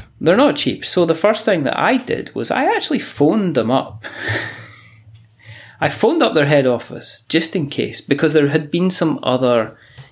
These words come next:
kind of scam emails going about of people pretending to be other things to get folks' details. And I phoned them up. I said, "Oh, he's just aware of this."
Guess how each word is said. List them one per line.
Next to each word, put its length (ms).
kind 160
of 60
scam 520
emails 440
going 200
about 240
of 160
people 240
pretending 580
to 100
be 160
other 220
things 320
to 100
get 200
folks' 240
details. 340
And 80
I 60
phoned 200
them 120
up. 120
I 40
said, 220
"Oh, 80
he's 120
just 160
aware 320
of 100
this." 300